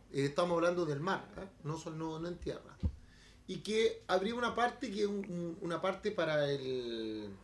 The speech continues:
para efectos pesqueros, que habría quedado en disposición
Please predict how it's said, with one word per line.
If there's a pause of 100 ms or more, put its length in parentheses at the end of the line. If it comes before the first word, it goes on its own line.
(240)
para
efectos
pesqueros, (440)
que
habría
quedado
en
disposición